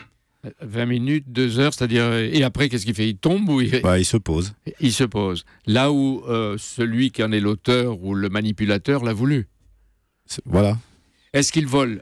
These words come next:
Speaker 1: la nuit ? Parce qu'on nous dit chaque fois, c'est la nuit. Euh, comment peuvent-ils voler la nuit ? Et est-ce qu'il arrive qu'ils volent le jour et qu'on ne s'en rende pas compte ?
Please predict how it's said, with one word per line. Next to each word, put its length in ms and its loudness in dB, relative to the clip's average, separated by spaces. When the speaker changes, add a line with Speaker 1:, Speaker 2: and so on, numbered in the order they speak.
Speaker 1:
la 260 2
nuit ? 160 2
Parce 220 -6
qu'on 260 0
nous 80 2
dit 140 -2
chaque 180 0
fois, 120 0
c'est 180 0
la 120 4
nuit. 380 2
Euh, 540 2
comment 260 2
peuvent-ils 400 -2
voler 300 2
la 160 0
nuit ? 580 0
Et 80 4
est-ce 180 0
qu'il 160 0
arrive 200 0
qu'ils 200 -4
volent 260 2
le 160 2
jour 340 0
et 40 -6
qu'on 120 -4
ne 20 -10
s'en 180 0
rende 220 -4
pas 160 0
compte ? 320 -4